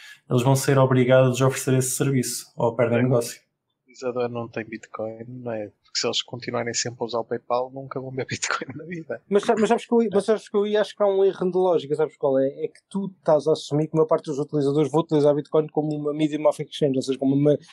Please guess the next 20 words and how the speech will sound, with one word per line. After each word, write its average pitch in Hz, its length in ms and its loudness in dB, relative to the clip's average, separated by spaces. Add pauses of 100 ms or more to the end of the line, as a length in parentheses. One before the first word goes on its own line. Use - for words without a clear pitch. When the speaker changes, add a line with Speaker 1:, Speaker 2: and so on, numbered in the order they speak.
Speaker 3:
uma 151 100 2
forma 165 260 2
de - 20 -20
trocar 156 220 0
valor. 135 420 0 (320)
E 156 140 2 (120)
na 170 80 6
maioria, 175 480 4
pelo 143 140 -2
menos 156 180 2
até 151 200 2
hoje, 160 260 0
é 175 60 -2
mais 165 200 0
especulação, 156 600 -4
ou 135 100 -2
seja, 131 220 -2
as 120 80 -6
pessoas 147 240 -2
vão 151 200 0